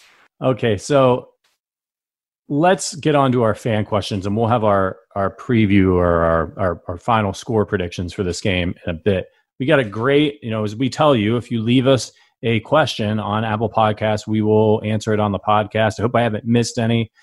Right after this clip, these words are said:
Please keep in mind that sometimes it takes those reviews a little bit of time to update for us to be able to see them, so it might skip an episode. So if you can ask questions that are maybe not specific to that week, at least in the reviews,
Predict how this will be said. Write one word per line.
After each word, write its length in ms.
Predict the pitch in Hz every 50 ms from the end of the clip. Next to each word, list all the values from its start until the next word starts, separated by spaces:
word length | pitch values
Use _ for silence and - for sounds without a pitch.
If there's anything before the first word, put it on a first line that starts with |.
| _ _ _ _ _
Please 180 | - 139 127 -
keep 160 | - 139 110
in 80 | 117 113
mind 200 | 113 113 110 107
that 40 | 104
sometimes 340 | - 120 101 110 110 95 101
it 80 | 95
takes 260 | - - 113 101 -
those 200 | - 120 107 98
reviews 380 | 113 101 92 98 107 113 107 92
a 60 | 107
little 200 | 98 110 107 104
bit 200 | 101 104 101 - _ _ _
of 100 | 110 104
time 440 | - - 117 107 110 110 107 113 - _ _
to 100 | - - - 127
update 360 | 123 - - 147 143 147 - _
for 120 | - 123 113
us 120 | 101 -
to 60 | -
be 60 | 123
able 120 | 113 98 95
to 60 | 92
see 180 | - - 110 110
them, 160 | 113 123 110
so 220 | - - 110 98
it 100 | 98 -
might 200 | 110 110 107 - _
skip 360 | - - - - - 120 117 -
an 100 | 123 120
episode. 500 | 123 120 123 123 - - 139 131 135 127
So 240 | 107 - 120 110 98 - - - - - - _ _ -
if 120 | 123 -
you 100 | - 120
can 140 | 101 143 131
ask 240 | 143 160 170 - -
questions 560 | - 139 131 123 - - - 131 117 110 92
that 140 | 107 110 104
are 140 | 104 98 98
maybe 260 | 104 104 104 101 104
not 260 | 101 104 101 107 98
specific 500 | - - 110 - - - 107 - 101 - -
to 100 | - 101
that 280 | 98 98 95 - 95
week, 280 | 98 107 110 117 117 - -
at 120 | 135 147
least 340 | 147 170 175 160 - - - -
in 140 | 156 143 131
the 80 | 120 104
reviews, 640 | 104 101 92 107 113 113 104 92 80 76 76 - -